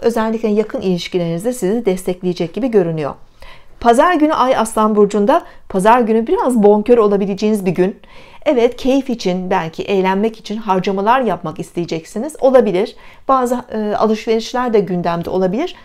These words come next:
Ama bunu dengelemeye çalışın. Çünkü bazı hiç beklemediğiniz sürpriz alışverişlerinde olabilme olasılığı güçlü görünüyor sevgili yengeçler. Sağlıklı ve mutlu bir hafta dilerim. Hoşça kalın.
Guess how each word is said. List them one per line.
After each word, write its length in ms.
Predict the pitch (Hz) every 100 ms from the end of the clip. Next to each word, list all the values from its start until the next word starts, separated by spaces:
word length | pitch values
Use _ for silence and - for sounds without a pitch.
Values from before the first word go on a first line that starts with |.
| -
Ama 240 | 208 226
bunu 200 | 214 233
dengelemeye 520 | 208 202 202 214 269
çalışın. 440 | 302 208 202 202 320 - -
Çünkü 380 | - 302 - 240 - - -
bazı 280 | 277 190
hiç 300 | 190 254 -
beklemediğiniz 760 | 190 180 302 294 185 160 226 277 - -
sürpriz 580 | - - 196 - 330 339
alışverişlerinde 840 | 208 190 - 196 196 196 185 196
olabilme 500 | - 208 196 190 190
olasılığı 600 | - 170 170 180 180 269 - - -
güçlü 460 | 196 202 240 233
görünüyor 480 | 180 190 170 165 196 220 -
sevgili 360 | - 196 170 185
yengeçler. 680 | 202 175 165 160 - 139 - - -
Sağlıklı 580 | - 254 254 269 294 294
ve 60 |
mutlu 300 | 247 247 254
bir 60 | 233
hafta 340 | 220 214 226
dilerim. 320 | 202 190 196 -
Hoşça 320 | 190 185 190
kalın. 220 | 190 156